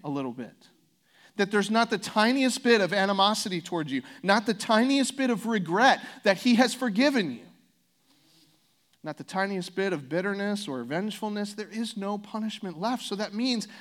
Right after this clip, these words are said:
that even when the day comes for you to reckon with the things that you have done,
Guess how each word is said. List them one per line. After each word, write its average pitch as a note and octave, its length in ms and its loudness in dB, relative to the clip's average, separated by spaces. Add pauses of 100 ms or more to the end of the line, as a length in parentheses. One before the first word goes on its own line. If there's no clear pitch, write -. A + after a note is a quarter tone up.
(100)
that G3 220 -2
even B3 360 2
when A#3 140 0
the G#3+ 100 -2
day G#3 300 -4
comes A#3 480 -2 (160)
for - 160 -4
you F#3 180 0
to A3+ 100 0
reckon G3+ 600 2
with G3+ 140 -4
the F#3 80 -2
things G#3+ 360 -4
that F#3 180 -6
you G#3+ 100 -4
have D#3+ 180 -4
done, G3 400 -2